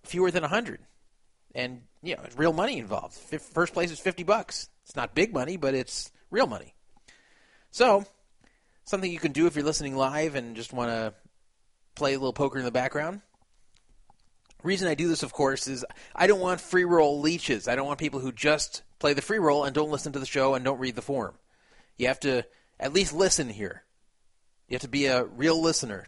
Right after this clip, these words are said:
to qualify for the free money. If you wanna call into the show, the phone number is seven seven five, three seven two, eight three five five, better known as seven seven five fraud fifty-five. You can also call the Mount Charleston line, which is an old seventies rotary phone that sits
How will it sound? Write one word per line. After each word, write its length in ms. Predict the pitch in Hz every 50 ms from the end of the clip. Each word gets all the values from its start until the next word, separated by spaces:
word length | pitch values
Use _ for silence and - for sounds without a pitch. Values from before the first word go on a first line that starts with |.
| _ -
to 360 | - 131 117 110 110 107 98 - _ _ _ _
qualify 440 | - 139 120 113 113 - - 107 101
for 140 | - 113
the 60 | 101 98
free 160 | - 107 101
money. 280 | 104 101 92 - - - _ _ _ _ _ _ - _ _ _ _ _ _ _ _ _ _ _ _ _ _ _ _ _
If 140 | - 170 180
you 60 | 208
wanna 120 | 220 226 -
call 260 | - 226 214 214 220
into 220 | 233 247 240 226
the 100 | 208 214
show, 400 | 202 - 226 202 202 220 240 262
the 120 | 240 208 185
phone 240 | - - 196 190
number 140 | 185 185 175
is 80 | 165 -
seven 220 | - 196 190 190
seven 200 | - 196 185 175
five, 340 | 151 - 190 180 185 185 -
three 260 | - - 165 196 202
seven 220 | - - 202 185 180
two, 180 | - - 196 151
eight 160 | 175 185 -
three 140 | - 190 175
five 280 | - 185 175 165 160
five, 500 | - - 160 160 170 190 220 233 214 151
better 180 | 156 156 156 156
known 200 | 156 151 151 151
as 140 | 143 131 -
seven 240 | - 170 160 160
seven 220 | 151 - 165 156 139
five 360 | - 165 151 156 147 127 131 - -
fraud 480 | - - - 165 180 190 202 202 170
fifty-five. 800 | - 170 147 - - 123 - - 123 107 98 101 117 135 135 - _ _ _ _ - - _ _ _ _ _ - - _ _ _ _ -
You 80 | 147
can 80 | 151 180
also 180 | 190 175 - -
call 160 | 180 175 170
the 60 | 165
Mount 180 | 160 175 190 175
Charleston 520 | - 214 240 269 254 - - 180 147 131
line, 340 | 117 107 98 95 110 131 135
which 260 | 139 139 - - -
is 380 | 135 135 131 127 123 117 - -
an 160 | - 139 139
old 280 | 131 165 185 202 190
seventies 600 | - - - 202 196 190 190 185 185 180 170 151 - -
rotary 420 | 131 135 160 180 190 190 185 170
phone 400 | - - 170 165 170 196 214 208
that 100 | 185 -
sits 400 | - - 185 180 175 - - -